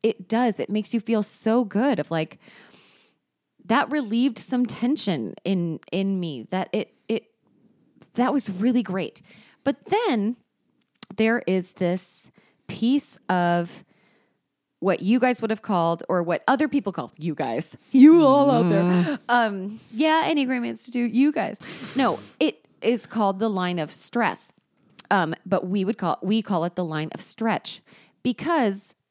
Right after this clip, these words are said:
Speaker 1: I will say, in, when I am super stressed out and crazy acting, I could look very much like an unhealthy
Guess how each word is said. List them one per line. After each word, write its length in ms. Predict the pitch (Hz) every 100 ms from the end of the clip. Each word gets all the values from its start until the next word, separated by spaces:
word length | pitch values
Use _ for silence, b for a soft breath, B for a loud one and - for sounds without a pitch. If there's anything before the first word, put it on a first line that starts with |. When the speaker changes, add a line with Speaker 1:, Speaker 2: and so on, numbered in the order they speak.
| _ _ _ _ _ _ _ _ _ _ _ _ _
Speaker 1:
I 140 | 214 254
will 120 | 247
say, 460 | - 254 190 - - -
in, 320 | 208 220 233 -
when 220 | 190 185
I 120 | 190
am 160 | 233 208
super 440 | - - 185 196
stressed 680 | - - 160 165 - - - _ _ _ _ _ _ _ _
out 420 | 165 151 180 - -
and 160 | 170 160
crazy 380 | - 156 151 180
acting, 600 | 185 185 196 190 196 190 _ _ _ _ _ _ - -
I 260 | 185 185 202
could 480 | - 190 185 165 165 _ _ _ _ _ 175
look 320 | 175 165 -
very 320 | 180 170 165
much 400 | 160 151 - -
like 300 | 151 139 - -
an 120 | 151 -
unhealthy 760 | 147 151 - 147 - 135 131